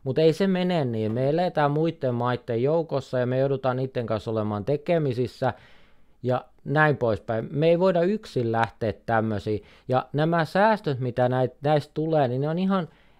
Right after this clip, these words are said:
älyttömän pieniä. Että vaikka koko maahanmuutto estettäis,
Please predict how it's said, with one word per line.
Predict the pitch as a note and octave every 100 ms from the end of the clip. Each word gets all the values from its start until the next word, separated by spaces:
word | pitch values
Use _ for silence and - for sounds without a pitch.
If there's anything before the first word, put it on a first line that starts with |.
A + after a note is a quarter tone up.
| -
älyttömän | E3+ A3 B3 - - A2+ G#2+ G2+
pieniä. | A2+ D#3+ F#3+ D#3+ G#2+ F#2+ F#2 E2+ D#2+ _
Että | A2 - C#3+ C#3+ C#3+
vaikka | E3 E3 D#3
koko | F#3+ G3+ B3+ G3+
maahanmuutto | C#3 C3 A#2 A2 G#2 F#2+ - G#2+
estettäis, | A#2 - G2+ - G2+ F#2+